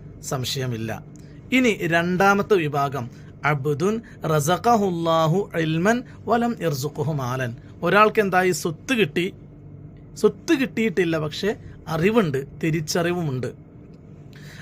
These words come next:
അങ്ങനെയുള്ള ഒരു മനുഷ്യൻ, ആ മനുഷ്യൻ എപ്പോഴും പറയും, "ലൗ അന്നലി, എനിക്ക് ഉണ്ടായിരുന്നു എങ്കിൽ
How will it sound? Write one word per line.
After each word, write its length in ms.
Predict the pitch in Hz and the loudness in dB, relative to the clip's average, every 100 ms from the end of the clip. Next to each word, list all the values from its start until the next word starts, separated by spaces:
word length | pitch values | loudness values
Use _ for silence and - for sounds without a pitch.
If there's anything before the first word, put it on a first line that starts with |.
| - | 0
അങ്ങനെയുള്ള 420 | 226 262 285 262 | 2 4 4 6
ഒരു 100 | 262 | 6
മനുഷ്യൻ, 360 | 262 208 170 202 196 | 6 4 2 0 2
ആ 140 | 214 | 2
മനുഷ്യൻ 400 | 247 208 - 220 | 4 2 2 0
എപ്പോഴും 460 | 196 160 190 208 196 | 0 0 4 4 4
പറയും, 400 | 165 160 170 123 - - - - | 2 0 0 -4 -12 -20 -12 -2
"ലൗ 360 | 156 180 226 - - | 4 6 4 2 -2
അന്നലി, 720 | 156 160 170 196 190 190 151 113 - - - - - - - - - - - - - | 0 0 2 2 2 2 0 -6 -16 -18 -20 -18 -18 -18 -18 -18 -18 -18 -18 -10 2
എനിക്ക് 500 | 190 214 220 - 277 208 | 4 6 4 0 -2 2
ഉണ്ടായിരുന്നു 920 | 190 190 220 247 262 226 208 214 196 | 2 8 8 8 4 2 4 2 4
എങ്കിൽ 560 | 175 170 160 226 226 | 2 2 4 4 2